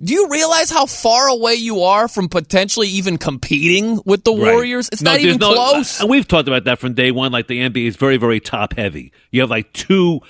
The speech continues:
Speaker 2: at, at one time you had maybe three teams. You had Oklahoma City, you had San Antonio. They're gone. Those two teams are off the pedestal right now. You got Golden State, maybe Houston over there. But at one time you could have thrown in the Clippers.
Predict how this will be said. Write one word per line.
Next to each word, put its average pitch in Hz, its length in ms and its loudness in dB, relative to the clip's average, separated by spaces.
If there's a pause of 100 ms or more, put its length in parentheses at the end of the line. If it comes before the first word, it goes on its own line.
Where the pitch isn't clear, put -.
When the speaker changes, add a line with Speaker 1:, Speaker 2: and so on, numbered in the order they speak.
(160)
Speaker 2:
at, 131 200 -4
at 135 100 0
one 202 220 2
time 147 260 -2
you 139 100 -2
had 143 140 -2
maybe 131 240 0
three 156 360 -2
teams. 135 200 -4
You 127 60 0
had 127 80 2
Oklahoma 135 400 -4
City, 151 300 -2
you 127 80 0
had 110 100 -6
San 135 220 -4
Antonio. 127 420 -4
They're 123 180 0
gone. 104 220 -6 (160)
Those 160 180 2
two 143 140 -4
teams 131 260 -4
are 113 100 0
off 123 140 -2
the - 80 -2
pedestal 131 420 -4
right 92 220 -4
now. 85 220 -10 (200)
You 160 120 0
got 131 180 -2
Golden 151 340 0
State, 135 400 -2
maybe 196 400 -2
Houston 143 400 -2
over 110 200 -2
there. 104 160 -6 (160)
But 160 100 0
at 160 60 0
one 190 160 0
time 185 240 -4
you 151 80 2
could 151 100 -2
have 151 180 -2
thrown 160 220 -2
in 156 80 -2
the 135 80 -2
Clippers. 135 500 -2